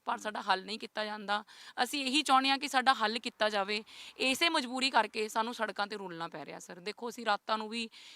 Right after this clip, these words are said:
Speaker 1: ਇੰਨੀ ਠੰਡ ਦੇ ਵਿੱਚ, ਇੰਨੀ ਦੂਰੋਂ ਦੂਰੋਂ, ਦੂਰ ਦੂਰ ਤੋਂ, ਤਰਨਤਾਰਨ, ਅੰਮ੍ਰਿਤਸਰ, ਕਿੰਨੇ ਜ਼ਿਲ੍ਹਿਆਂ ਤੋਂ ਸਾਡੇ ਟੀਚਰ ਆਏ ਹੋਏ ਨੇ,
Speaker 2: ਹੂੰ।
Speaker 1: ਇੰਨੀ ਰਾਤ ਨੂੰ ਇੱਥੇ ਬੈਠ ਰਹੇ ਨੇ। ਉਹ ਅਸੀਂ ਸ-, ਸਰਕਾਰ ਦਾ ਹੀ ਪਿੱਠ ਸਿਆਪਾ ਕਰ ਰਹੇ ਹਾਂ,
Speaker 2: ਹੂੰ।
Speaker 1: ਕਿਉਂਕਿ ਸਰਕਾਰ ਸਾਡੀ ਸੁਣ ਹੀ ਨਹੀਂ ਰਹੀ,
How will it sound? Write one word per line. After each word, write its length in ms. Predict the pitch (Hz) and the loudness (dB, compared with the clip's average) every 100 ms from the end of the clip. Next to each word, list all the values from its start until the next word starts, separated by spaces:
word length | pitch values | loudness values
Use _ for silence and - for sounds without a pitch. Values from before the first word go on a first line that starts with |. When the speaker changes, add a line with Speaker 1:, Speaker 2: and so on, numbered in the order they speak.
| - | -4
Speaker 1:
ਇੰਨੀ 180 | 233 240 | -2 -2
ਠੰਡ 240 | 226 208 | 0 0
ਦੇ 120 | 220 | 0
ਵਿੱਚ, 160 | 247 247 | -4 -2
ਇੰਨੀ 200 | 240 247 | -4 -4
ਦੂਰੋਂ 320 | 202 214 233 | -8 -4 -4
ਦੂਰੋਂ, 340 | 240 233 240 226 - - 196 | -2 -2 -2 -4 -10 -20 -8
ਦੂਰ 240 | 240 254 | -2 -2
ਦੂਰ 200 | 247 254 | -2 -4
ਤੋਂ, 180 | 240 240 | -2 -2
ਤਰਨਤਾਰਨ, 640 | 233 214 220 214 214 214 | 2 2 2 2 2 2
ਅੰਮ੍ਰਿਤਸਰ, 420 | 214 226 220 214 | -2 -6 -4 -6
ਕਿੰਨੇ 280 | 185 233 254 | -4 -6 -6
ਜ਼ਿਲ੍ਹਿਆਂ 260 | 226 220 226 | -4 -4 -4
ਤੋਂ 100 | 233 | -4
ਸਾਡੇ 240 | 220 208 | -8 -8
ਟੀਚਰ 280 | 202 202 226 | -12 -12 -4
ਆਏ 160 | 185 180 | -4 -4
ਹੋਏ 160 | 196 | -10
ਨੇ, 100 | 202 | -12
Speaker 2:
ਹੂੰ। 420 | 202 _ 233 214 - | -12 _ -20 -16 -4
Speaker 1:
ਇੰਨੀ 240 | 233 240 | -2 0
ਰਾਤ 260 | 226 208 202 | 0 -2 -2
ਨੂੰ 100 | 220 | -10
ਇੱਥੇ 160 | - | -10
ਬੈਠ 260 | 202 185 180 | -4 -4 -4
ਰਹੇ 140 | 202 | -8
ਨੇ। 160 | 208 208 _ - - | -8 -12 _ -20 -12
ਉਹ 160 | 233 240 | -4 -4
ਅਸੀਂ 220 | 233 240 | -4 -10
ਸ-, 100 | - | -10
ਸਰਕਾਰ 500 | 226 233 220 202 202 | -6 -6 4 6 6
ਦਾ 100 | 214 | 0
ਹੀ 100 | 254 | -4
ਪਿੱਠ 220 | 240 208 | -8 -10
ਸਿਆਪਾ 340 | - 202 202 196 | -10 -14 -12 -4
ਕਰ 180 | 175 | -4
ਰਹੇ 160 | 170 185 | -2 -6
ਹਾਂ, 100 | 208 | -8
Speaker 2:
ਹੂੰ। 320 | - - - | -12 -20 -10
Speaker 1:
ਕਿਉਂਕਿ 460 | 233 220 233 233 233 | -6 -6 -4 -6 -6
ਸਰਕਾਰ 480 | - 220 220 208 214 | -4 0 4 4 2
ਸਾਡੀ 360 | 226 208 226 | -2 -4 -8
ਸੁਣ 280 | - 226 240 | -8 -6 -2
ਹੀ 80 | 269 | 2
ਨਹੀਂ 140 | 277 | 0
ਰਹੀ, 280 | 233 190 | -2 -4